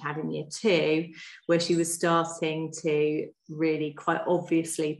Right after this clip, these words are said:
tick and she couldn't control it anymore. And there was too much where she was thinking about moving to secondary school, that finally the school agreed to support us going back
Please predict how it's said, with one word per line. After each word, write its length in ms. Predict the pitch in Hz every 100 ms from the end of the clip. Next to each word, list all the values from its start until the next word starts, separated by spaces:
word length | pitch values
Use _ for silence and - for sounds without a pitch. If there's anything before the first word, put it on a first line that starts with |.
| -
tick 440 | 170 - - - -
and 140 | 180 165
she 120 | -
couldn't 320 | - 170 165
control 440 | - 165 165 156
it 40 | 160
anymore. 480 | 160 156 156 156 160
And 80 |
there 80 | 156
was 140 | 156 -
too 240 | 170 156
much 340 | 156 151 -
where 80 | 165
she 140 | 160 160
was 100 | 156
thinking 240 | 165 160
about 180 | 147 147
moving 280 | 160 160 147
to 40 |
secondary 420 | - 165 147 151
school, 440 | 151 - 160 160 160 - - -
that 180 | 160 -
finally 1040 | - 175 175 170 160 156 156 160 165 - - - - _ -
the 60 | 180
school 300 | - 175 165
agreed 380 | 165 160 156 - - -
to 60 |
support 480 | 170 - 170 156 156
us 160 | 156 -
going 280 | 151 151 151
back 380 | 143 - -